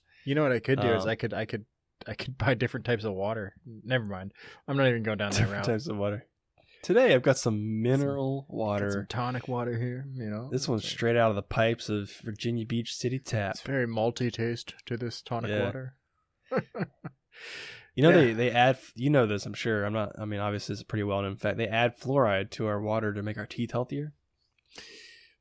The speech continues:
Speaker 1: Yeah.
Speaker 2: Yeah. Isn't that weird that you, as, like, we are people just living and have to accept what's in our water? And, like, some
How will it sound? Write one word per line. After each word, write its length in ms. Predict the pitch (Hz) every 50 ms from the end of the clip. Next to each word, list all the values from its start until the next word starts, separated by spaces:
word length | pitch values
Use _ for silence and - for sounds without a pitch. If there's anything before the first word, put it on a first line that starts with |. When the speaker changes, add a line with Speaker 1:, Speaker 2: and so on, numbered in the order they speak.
| _ _ _ _ -
Speaker 1:
Yeah. 380 | 220 135 123 117 113 113 110 110 - - - _ - - - _ _ _ _ _ _ -
Speaker 2:
Yeah. 260 | 120 120 110 90 - -
Isn't 120 | 113 139
that 160 | 180 185 143
weird 260 | 113 110 113 127 139
that 160 | 135 113 98 95
you, 300 | 104 110 113 117 117 113
as, 380 | - 110 110 113 107 - - -
like, 280 | 110 104 101 - - -
we 160 | 117 120 139 151
are 180 | 147 131 - _ _ _ -
people 520 | - - 151 151 - 123 110 104 104 110
just 220 | 110 117 110 - 117
living 420 | 113 120 117 127 123 123 120 113
and 320 | 110 107 104 104 110 143 -
have 220 | - 131 127 - -
to 100 | - 190
accept 580 | 175 - - - - - 120 113 - - - _ _ _ _ _ _ _ _ _ _ _ _ _ _
what's 260 | - 123 117 - -
in 180 | - 120 120 120
our 160 | 117 110 107
water? 460 | 107 107 107 107 104 101 98 98 - _ _ _ _ _ _ _ _ _ _ _ _ _ _ -
And, 160 | 117 113 110
like, 320 | 104 101 98 95 - - _ _
some 400 | - - - - 127 120 120 113